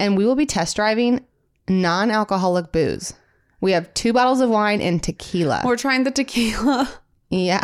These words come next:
Speaker 2: That we just bought that for you for, like, the holidays.
Speaker 1: Well, we have to taste. I just wanna do a little taste.
Speaker 2: So, holidays are coming up,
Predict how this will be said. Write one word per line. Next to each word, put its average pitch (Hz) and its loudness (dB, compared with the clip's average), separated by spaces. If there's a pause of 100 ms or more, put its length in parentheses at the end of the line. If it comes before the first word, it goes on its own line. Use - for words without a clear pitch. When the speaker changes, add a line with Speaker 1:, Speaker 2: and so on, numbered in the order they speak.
(280)
Speaker 2:
That 240 4
we - 4
just 220 0
bought 202 0
that 196 0
for 202 0
you 180 2
for, 180 -2
like, 175 -4
the 220 -4
holidays. 214 -2
Speaker 1:
Well, 254 2
we 285 4
have 294 0
to 226 -4
taste. 202 -2
I - 0
just 339 -2
wanna 403 0
do 359 2
a - 2
little 220 2 (140)
taste. 277 -2 (160)
Speaker 2:
So, 269 4 (720)
holidays 311 2
are 330 0
coming 247 0
up, 165 -2